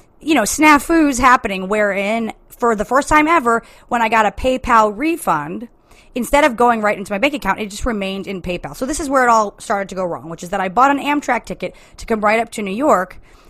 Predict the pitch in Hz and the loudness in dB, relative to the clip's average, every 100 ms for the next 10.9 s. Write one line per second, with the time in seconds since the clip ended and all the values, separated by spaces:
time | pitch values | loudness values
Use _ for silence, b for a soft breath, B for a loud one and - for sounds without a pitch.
0 | - 277 269 277 202 190 185 180 170 190 | -8 -4 -2 -4 -4 -2 -2 -4 -4 0
1 | 285 339 254 226 214 214 202 185 180 - | 0 0 0 0 0 -4 -4 -8 -10 -10
2 | 196 175 190 240 415 359 320 277 254 214 | -8 -6 -2 2 4 2 0 -2 -4 -2
3 | 226 226 185 - 277 285 277 370 415 220 | -2 -4 -6 -6 -2 -2 0 -2 0 -2
4 | 180 156 165 170 175 196 180 190 185 170 | -2 -4 -10 -10 -12 -12 -6 -4 -4 -6
5 | 160 156 - - _ 427 - 302 294 b | -10 -10 -20 -20 _ 0 2 2 0 b
6 | b b 277 302 - - 220 214 175 - | b b -2 -2 -4 -6 -2 -2 -2 -8
7 | _ _ b b b b b _ _ 208 | _ _ b b b b b _ _ 2
8 | 359 277 226 247 - - 247 240 202 - | 4 4 2 -2 -12 0 2 2 0 -6
9 | 262 262 240 220 196 202 208 - 214 262 | -4 -4 -4 -4 0 2 2 0 0 0
10 | 285 - 180 175 170 - 226 220 208 | 0 -4 -10 -10 -10 -2 -2 -2 -8